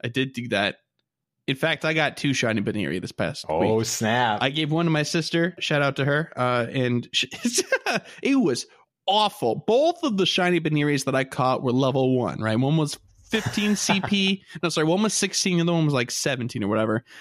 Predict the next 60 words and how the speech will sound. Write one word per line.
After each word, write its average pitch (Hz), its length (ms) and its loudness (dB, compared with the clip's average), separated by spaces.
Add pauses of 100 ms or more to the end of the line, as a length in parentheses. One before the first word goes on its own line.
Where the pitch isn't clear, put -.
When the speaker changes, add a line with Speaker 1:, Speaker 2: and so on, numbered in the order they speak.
(140)
Speaker 1:
And 147 100 -2
so 151 80 0
I 151 60 -2
trade 202 320 -2
my 185 100 2
sister 170 400 0
the 139 100 0
seventeen 135 840 -2
one, 113 260 0 (240)
and 165 160 0
it 135 80 -4
re-rolls, 170 680 2
and 135 100 0
she's 147 180 0
like, 139 180 -2 (200)
"Oh," 117 360 0
she, - 180 0
'cause 165 180 -4
she - 120 0
wanted 170 320 2
to 127 80 -6
stay 120 240 0
seventeen, 113 640 -4
or 151 80 -2
f-, - 140 -10 (100)
was 139 200 -2
it 113 80 -4
fourteen? 180 460 -2
I 139 40 -2
don't 143 60 -2
remember. 117 180 -4
She - 100 -2
wanted 151 180 0
to - 60 -12
stay 127 140 -2
a 120 40 -2
particular - 340 -4
number. 117 300 0 (380)
She, - 160 -4
oh, 190 100 2
she's 180 180 0
like, 180 200 0
"Oh, 180 160 4
it's, 135 160 -2
like, 139 120 -2
nineteen 131 500 0
now." 107 100 0
I'm 110 80 2
like, 110 200 -2
"Oh 151 140 0
my 127 160 0
gosh, 135 340 0
it 127 60 0
rolled 135 260 0
all 127 120 2
the 135 60 0
way 131 120 2
up 127 140 0
to - 100 -2
nineteen. 120 840 0